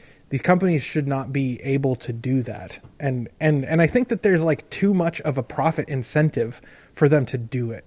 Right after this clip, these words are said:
as well. Like, I don't think it's enough to just break up these companies. I think, like, there should be some kind of, like, um,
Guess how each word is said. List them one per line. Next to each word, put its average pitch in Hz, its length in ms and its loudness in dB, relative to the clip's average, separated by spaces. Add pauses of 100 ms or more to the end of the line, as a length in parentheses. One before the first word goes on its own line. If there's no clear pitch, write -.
as 120 220 -8
well. 120 340 0
Like, 123 240 -8 (340)
I 170 80 4
don't 220 120 8
think 220 160 4
it's 165 120 2
enough 139 280 0
to 151 80 -2
just 127 240 -6
break 131 200 -2
up - 120 -2
these 175 140 0
companies. 160 440 -4
I 139 140 -4
think, 180 260 -2
like, 143 240 0 (500)
there 151 240 4
should 147 280 -2
be 143 420 2 (460)
some 170 420 4
kind 160 300 2
of, 139 100 4
like, 120 360 2 (1300)
um, 120 560 -2